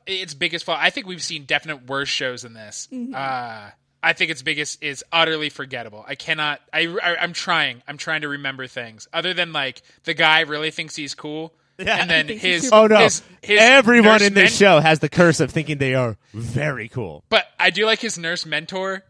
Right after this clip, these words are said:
Speaker 1: like, who explaining to the, the young nun, she's like, "Look, he's just an asshole." <laughs> Like, he thinks he's cool, but he's just kind of a prick. Like, we all have that friend we all have to apologize for.
Speaker 3: <laughs> What do you mean by that, Mike?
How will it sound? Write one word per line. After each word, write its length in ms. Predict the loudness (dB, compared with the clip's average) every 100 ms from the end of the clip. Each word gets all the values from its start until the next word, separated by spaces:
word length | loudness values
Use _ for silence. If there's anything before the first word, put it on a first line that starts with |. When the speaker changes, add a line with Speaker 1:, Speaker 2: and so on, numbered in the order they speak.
| -6
Speaker 1:
like, 320 | -2 -2 -2
who 180 | -8 -8
explaining 640 | -8 -8 -6 -4 -4 -6
to 100 | -10
the, 220 | -10 -12 _
the 140 | -10 -6
young 260 | -6 -6 -6
nun, 280 | -6 -6
she's 220 | -8 -8 -8
like, 120 | -8
"Look, 280 | -10 -12 _ _
he's 380 | -14 -12 -12
just 320 | -10 -10 -10 -16
an 80 |
asshole." 500 | -18 -12 -6 -2 0
<laughs> 40 | 4
Like, 220 | 4 4
he 140 | 2
thinks 240 | 0 -2 -4
he's 140 | -6
cool, 220 | -8 -8 -8
but 100 | -8
he's 140 | -6
just 200 | -4 0
kind 160 | 0 0
of 120 | -2
a 60 |
prick. 380 | -6 -6 -8 -12
Like, 340 | -14 -14 -16 -20 -20 -20 -20 _ _ -2
we 140 | 4
all 160 | 4 4
have 180 | 2
that 180 | 0 -2
friend 240 | -2 -6 -4
we 120 | -2
all 100 | -2
have 200 | -2 -4
to 100 | -6
apologize 680 | -8 -8 -8 -8 -12 -18 -20
for. 240 | -20 -14 -12
Speaker 3:
<laughs> 400 | -10 -12 -16 -10
What 520 | -8 -8 -8 -8 -8
do 60 |
you 80 | -6
mean 160 | -4 0
by 140 | 2
that, 240 | 4 4 4
Mike? 320 | 2 2